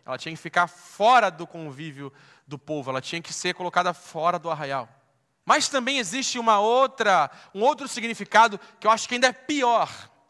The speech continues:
Trapo de imundície também eram os panos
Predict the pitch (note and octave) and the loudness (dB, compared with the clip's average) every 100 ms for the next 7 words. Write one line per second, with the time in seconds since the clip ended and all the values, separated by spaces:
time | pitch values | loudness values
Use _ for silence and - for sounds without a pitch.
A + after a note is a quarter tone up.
0 | _ - C4 D#4 C#4+ G#3+ B3+ A3+ D#3+ B3+ | _ 2 4 4 0 -8 -8 -8 -4 -4
1 | C4+ - A3 F#3+ A3+ A#3 D3 B2+ _ _ | -4 -4 -4 0 -2 -2 -8 -16 _ _
2 | _ _ - F#3+ G#3+ G#3+ G3+ C#3+ A#2+ _ | _ _ -2 2 4 4 2 -4 -14 _
3 | _ - A#3 - - - B3 C4+ F#3+ C#3+ | _ -8 -8 -8 -10 4 6 6 2 -8
4 | - | -12